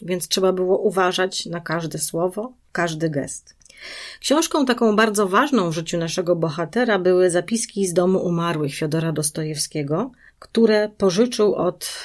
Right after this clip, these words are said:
innej więźniarki, Natalii Lwownej. To są wspomnienia Dostojewskiego właśnie z pobytu w obozie na Syberii wiele lat wcześniej, ale wspomnienia, które sprawiają, że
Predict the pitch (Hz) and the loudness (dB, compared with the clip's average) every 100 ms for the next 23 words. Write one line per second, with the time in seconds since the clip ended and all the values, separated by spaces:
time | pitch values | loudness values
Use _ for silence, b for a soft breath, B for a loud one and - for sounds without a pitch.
0 | - - 185 175 165 160 156 156 156 156 | -8 -2 0 0 0 2 2 0 -2 -4
1 | - 185 165 160 156 156 147 143 139 - | -4 -2 -2 0 0 0 0 -2 -2 -6
2 | - 156 _ _ _ B B B B _ | -10 -16 _ _ _ B B B B _
3 | - 269 - 254 240 254 220 190 - 208 | -2 2 2 2 4 2 0 -4 -6 -2
4 | 208 269 285 202 185 - 190 185 - 233 | 0 0 0 0 0 0 -2 0 -2 -2
5 | 196 202 202 214 220 214 - 180 214 220 | -2 -2 -2 -2 -2 -2 -4 -2 -2 0
6 | 202 196 180 170 190 196 143 135 147 - | -2 0 0 0 0 0 -4 -6 -8 -12
7 | - 170 165 160 165 160 - 165 165 160 | -12 -8 -6 -4 -6 -2 -2 0 0 0
8 | 160 165 180 175 165 - - 160 147 160 | -2 -2 -2 0 -4 -6 -8 -8 -6 -8
9 | 160 226 240 _ B B B 202 202 - | -8 -8 -12 _ B B B 2 2 2
10 | 214 262 285 262 240 214 - 190 175 208 | 4 6 4 2 4 2 2 0 2 2
11 | 214 214 208 185 175 180 370 185 | 2 2 -2 -4 -2 0 0 -2